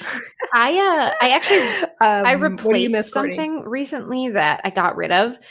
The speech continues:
Speaker 1: Like, a couple years ago, um, my dad gave me, uh, there, uh, it's called a spider. Uh, it's one of those, uh, it's just, like, it's, like, a bamboo handle,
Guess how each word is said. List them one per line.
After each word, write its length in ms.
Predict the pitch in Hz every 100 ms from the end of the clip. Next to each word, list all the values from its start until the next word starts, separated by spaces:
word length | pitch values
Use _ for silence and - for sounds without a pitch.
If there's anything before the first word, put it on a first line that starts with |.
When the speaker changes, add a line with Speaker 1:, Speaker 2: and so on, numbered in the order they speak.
| -
Speaker 1:
Like, 120 | - 233
a 40 |
couple 320 | 233 370 403
years 320 | 320 180 196 247
ago, 380 | 277 294 294 -
um, 600 | 220 208 190 170 - - - _ -
my 140 | 202
dad 340 | 202 202 175 196
gave 200 | 220 196
me, 280 | 202 196 -
uh, 200 | - 117
there, 220 | 220 - -
uh, 160 | - 190
it's 140 | 190 -
called 120 | 196
a 40 | 185
spider. 600 | - - 165 269 349 403 - _ _
Uh, 200 | - 208 202
it's 120 | 202
one 100 | 240
of 80 | 226
those, 580 | 214 202 196 185 - -
uh, 60 | 185
it's 260 | 127 -
just, 160 | 208 202
like, 100 | 196
it's, 100 | 185
like, 100 | 185
a 40 |
bamboo 460 | 160 220 240 233 220
handle, 600 | 196 208 208 202 196